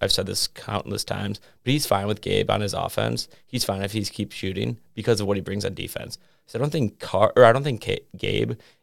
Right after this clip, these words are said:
is going to change anything in his game. I think he's still gonna keep shooting it. Um, like you said, last game, uh, Gach and Gabe combined for oh for ten.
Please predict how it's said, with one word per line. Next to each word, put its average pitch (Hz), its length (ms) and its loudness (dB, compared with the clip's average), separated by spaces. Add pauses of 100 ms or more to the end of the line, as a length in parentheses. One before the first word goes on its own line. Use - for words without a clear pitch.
is 107 160 -4
going 104 220 0
to - 80 -10
change 101 300 -2
anything 95 320 -4
in 98 80 -2
his 98 120 -4
game. 98 260 -4
I 101 60 0
think 110 140 -4
he's 104 160 -2
still 104 180 2
gonna 101 140 -2
keep 98 200 -6
shooting 101 360 -4
it. 113 180 2 (440)
Um, 95 420 -4 (580)
like 113 220 -2
you 107 60 0
said, 110 220 4
last 95 300 -2
game, 101 340 -2 (380)
uh, 90 220 4
Gach 92 440 0 (100)
and 95 200 0
Gabe 101 320 -2 (120)
combined 98 320 0
for - 120 -4
oh 95 140 2
for 104 140 -6
ten. 104 360 -2